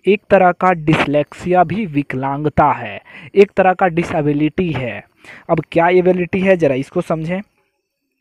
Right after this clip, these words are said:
जिसका प्रकटीकरण मुख्य रूप से वाणी या लिखित भाषा के दृश्य में अंकन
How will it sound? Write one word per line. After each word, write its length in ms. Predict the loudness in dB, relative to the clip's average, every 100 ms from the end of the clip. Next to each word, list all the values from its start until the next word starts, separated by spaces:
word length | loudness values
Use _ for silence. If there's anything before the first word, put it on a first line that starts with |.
| _ _ _ _ -20 -20 -4
जिसका 360 | 0 0 2 0
प्रकटीकरण 680 | 2 0 2 2 4 2 2
मुख्य 380 | -2 -4 -2
रूप 180 | 0 0
से 300 | 0 2 2 0 -14 -12
वाणी 500 | 0 2 2 0 2
या 100 | 4
लिखित 400 | 4 2 -4 -6
भाषा 400 | -4 -2 0 0
के 160 | 0 -2
दृश्य 400 | 0 -2 -2 -4
में 260 | -4 -6 -6 -12 -20 -6
अंकन 540 | -2 -2 2 2 2